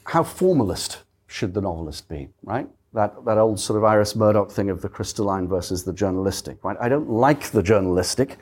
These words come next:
uh, much, and I tend to fault that for not enough sentence making. But the crystalline is not journalistic enough, and we all feel that too. We know when we're, when we're experiencing fiction, maybe my first novel being an example,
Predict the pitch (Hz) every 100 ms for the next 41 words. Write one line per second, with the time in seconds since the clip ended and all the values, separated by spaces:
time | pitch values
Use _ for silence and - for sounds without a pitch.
0 | - - - - _ - 101 98 98 -
1 | 98 110 147 - - - 107 101 104 -
2 | 98 92 - 113 107 - 101 90 - 98
3 | 101 95 - 98 92 - 160 131 98 -
4 | 95 85 80 82 _ _ - 120 117 -
5 | 185 185 143 113 110 113 - _ _ _
6 | _ - 123 147 - 139 151 180 - 113
7 | 98 76 - - _ 123 139 180 143 -
8 | 92 85 - - 151 85 95 110 147 160
9 | 135 120 110 107 104 104 _ 104 104 101
10 | 98 98 - 107 98 92 - 92 90 -
11 | _ _ - 107 - 104 92 90 _ _
12 | _ _ - 87 82 82 82 87 87 82
13 | 90 85 82 85 82 80 110 113 104 80